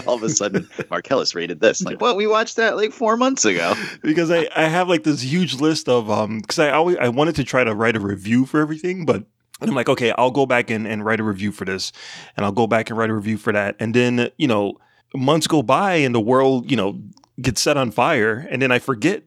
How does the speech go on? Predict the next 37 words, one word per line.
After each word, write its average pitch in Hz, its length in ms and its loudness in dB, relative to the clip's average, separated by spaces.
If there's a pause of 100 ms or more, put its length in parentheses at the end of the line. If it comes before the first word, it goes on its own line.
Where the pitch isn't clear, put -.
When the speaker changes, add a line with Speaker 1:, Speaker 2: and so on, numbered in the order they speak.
(120)
Speaker 2:
that 117 340 -2
I 120 160 -2
never 131 300 2
went 127 180 4
back 127 200 2
to 123 100 -4
review 120 260 2
all 113 100 2
of 101 60 -2
these 95 140 -12
things. - 180 -14
So 117 60 -4
I'm 110 60 -10
like, 107 120 -4
"All 104 60 -4
right, 101 260 -10
by 120 140 2
the 135 120 0
end 160 160 0
of 165 60 2
the 165 60 2
year, 117 420 0 (360)
I'm 104 100 -8
gonna 113 80 -2
at 113 80 -2
least 147 180 2
have 127 140 2
everything 113 380 0
logged." 104 540 -2 (500)
So, 101 340 -6
you 104 120 -6
know, 98 140 -2
like, 104 160 -4
movies 127 260 2
like 104 220 0
Get 117 240 0
Duked, 107 400 -2